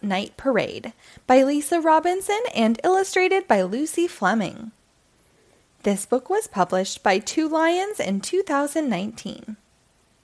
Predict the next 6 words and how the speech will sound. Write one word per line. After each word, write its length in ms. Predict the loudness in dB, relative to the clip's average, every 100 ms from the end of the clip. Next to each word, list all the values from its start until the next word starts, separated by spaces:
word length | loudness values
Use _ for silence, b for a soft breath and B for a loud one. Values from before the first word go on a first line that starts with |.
| _ _ _ _ _ _ _ _ _ _ _ _ _ _ _ _ _ _ _ _ _ _ _ _ _ _ _ _ _ _ _ _ _ _ _ _ _ _ _
Pippa 320 | -2 0 0 -2 0
has 220 | 0 0
a 200 | -2 -4 0
wonderfully 720 | 0 2 2 0 0 2 4
wild 560 | 6 6 6 4 0 -2
imagination, 920 | 2 4 4 2 0 0 -2 -10 -14